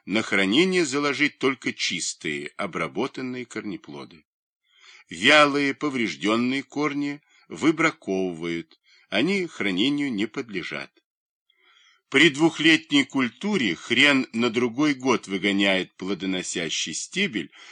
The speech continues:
который цветёт, но семян обыкновенно не образует. Не перекапывать этот овощ более двух лет нельзя,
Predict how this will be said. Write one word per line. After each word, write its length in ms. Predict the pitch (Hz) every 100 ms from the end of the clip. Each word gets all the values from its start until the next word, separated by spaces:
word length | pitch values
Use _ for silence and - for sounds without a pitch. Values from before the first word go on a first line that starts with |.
| -
который 400 | - - 110 104
цветёт, 720 | - - 90 87 - 190 -
но 220 | 107 107
семян 580 | 95 - 87 98 175 180 -
обыкновенно 800 | 90 82 85 78 107 156 151 147
не 100 | 101
образует. 800 | 113 107 82 73 69 64 - _ _ _ _ _ _ - _
Не 240 | - 113 160
перекапывать 1000 | 156 139 131 - 185 226 196 175 160 -
этот 380 | 120 120 98 -
овощ 380 | 101 82 80 78
более 360 | 80 104 95
двух 300 | 82 82 82
лет 300 | - 80 -
нельзя, 600 | 110 165 107 76 80 78